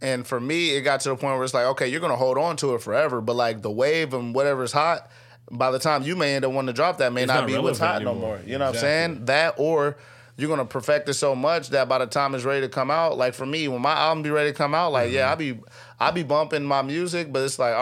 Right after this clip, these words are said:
Speaker 1: right, I'm already, t-, I,
Speaker 2: I'm,
Speaker 1: that
Speaker 2: I'm
Speaker 1: song's
Speaker 2: over
Speaker 1: two
Speaker 2: it.
Speaker 1: years old.
Speaker 2: Yeah,
Speaker 1: You know what I mean?
Speaker 2: I'm over it.
Speaker 1: So, yeah, that's how I feel about that. So just keep working and keep grinding, man.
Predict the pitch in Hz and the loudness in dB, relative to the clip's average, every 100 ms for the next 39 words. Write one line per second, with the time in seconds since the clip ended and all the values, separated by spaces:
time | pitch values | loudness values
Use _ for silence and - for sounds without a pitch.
0 | 127 123 127 135 123 117 - - 127 139 | 2 2 2 0 0 -2 -8 -2 0 0
1 | 127 139 123 127 120 107 143 139 139 139 | 0 0 0 0 -2 -2 -4 -2 -2 -2
2 | 139 127 117 117 139 143 131 135 147 110 | -2 -2 -2 -2 -2 0 -2 -4 -4 -4
3 | 101 90 87 85 - - - - 127 120 | -6 -10 -14 -18 -20 -20 -10 -2 0 0
4 | 104 - - _ - _ _ _ _ - | -4 -10 -20 _ -20 _ _ _ _ -16
5 | 107 123 123 123 139 139 127 - 127 120 | -6 -2 0 0 0 0 0 0 0 0
6 | 113 104 120 123 110 113 107 120 147 139 | -2 0 0 0 -2 -6 -8 -8 -6 -8
7 | - - 113 127 123 127 120 107 104 127 | -10 -10 -2 -2 -2 -4 -6 -6 -8 -10
8 | 104 107 127 120 107 107 107 104 | -6 -2 -2 -2 -6 -6 -6 -8